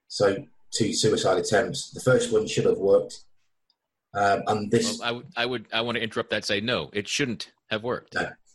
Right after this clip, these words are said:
Speaker 1: Yes.
Speaker 2: All right. Okay,
Speaker 1: It, it
Speaker 2: thank
Speaker 1: didn't
Speaker 2: you.
Speaker 1: work, yes, of course.
Speaker 2: Yeah.
Speaker 1: It's at the time,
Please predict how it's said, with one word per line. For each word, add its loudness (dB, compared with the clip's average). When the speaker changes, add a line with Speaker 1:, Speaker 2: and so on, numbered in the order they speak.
Speaker 1:
Yes. 0
Speaker 2:
All -12
right. -14
Okay, -4
Speaker 1:
It, 4
it -4
Speaker 2:
thank 0
Speaker 1:
didn't 4
Speaker 2:
you. 4
Speaker 1:
work, 0
yes, 2
of 0
course. 0
Speaker 2:
Yeah. -12
Speaker 1:
It's 0
at 2
the 0
time, 2